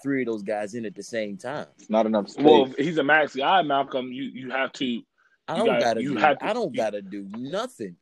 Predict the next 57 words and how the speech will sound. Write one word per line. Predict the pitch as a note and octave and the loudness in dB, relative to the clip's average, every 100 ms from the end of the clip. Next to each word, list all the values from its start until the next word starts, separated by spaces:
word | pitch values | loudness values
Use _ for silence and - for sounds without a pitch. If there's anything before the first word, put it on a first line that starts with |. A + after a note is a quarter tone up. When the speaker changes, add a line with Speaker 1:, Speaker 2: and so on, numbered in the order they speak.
| - | -12
Speaker 1:
I | G3 | -10
can, | B3 C4 - | -10 -10 -10
I | F3 A3 | -8 -6
can, | D3+ | -6
I | C#3 G#3 | -8 -10
can | D3 | -8
put | - D3+ D#3 | -4 -4 -4
you | D3 | -8
in | C#3 | -6
this | B2 A#2 | -6 -8
game | A2+ C#3 C#3 C#3 A#2+ | -4 -4 -2 -6 -10
where | A#2 B2 | -8 -8
you | C3+ | -6
gonna | B2+ A2 | -6 -6
fit | G2+ - A#3 A#3+ - - | -8 -12 -4 -2 -2 -6
<laughs> | |
and | B2+ C#3+ | -6 -4
you | C#3 | -4
gonna | B2 A#2+ | -6 -8
get | B2 B2 | -8 -4
your | B2+ | -4
max | A2+ B2 G#2+ | -4 -6 -8
money. | B2 D3+ F#3 D#3+ G2+ _ _ _ _ | -8 -2 -2 -2 -6 _ _ _ _
'Cause | - B2 | -4 0
Al | D3 C#3+ | 0 0
Horford | F3 G#3 D3 C3 | 2 2 0 -6
ain't, | A#2 - _ _ | -6 -12 _ _
he, | E3+ F3+ C#3+ | -10 -10 -8
you, | F3+ C3+ | -8 -6
you, | F3+ F#3 | -6 -4
you're | |
Speaker 3:
Right, | C3 E3 F#3 | 2 4 6
Speaker 1:
not | E3 | 4
Speaker 3:
but | |
they | C#3+ | 4
Speaker 1:
good | F#3 | 4
Speaker 3:
gave | D3 | 4
Speaker 1:
enough | C3+ | 2
Speaker 3:
him | D3+ | 2
Speaker 1:
for | C3 | 0
Speaker 3:
a | |
Speaker 1:
a | |
max | C3 F#3 F3+ - | 0 0 0 -2
Speaker 3:
max. | C3 | -8
Speaker 1:
contract | A#2 G#2+ A2 | -8 -6 -4
Speaker 3:
So, | D3 C#3+ | 2 4
Speaker 1:
that's | C3 | 2
in | A2+ | 0
that, | A2 - | -14 -14
right | A2 G#2+ G#2+ | -10 -4 0
Speaker 3:
if | C3+ | 0
Speaker 1:
now, | C3 | 0
Speaker 3:
you | D#3 | -2
getting | E3+ | -2
Speaker 1:
honestly. | - A2 E3 | -2 -2 -2
Speaker 3:
paid | G3+ | -2
that, | D#3+ C#3 - | -2 -2 -4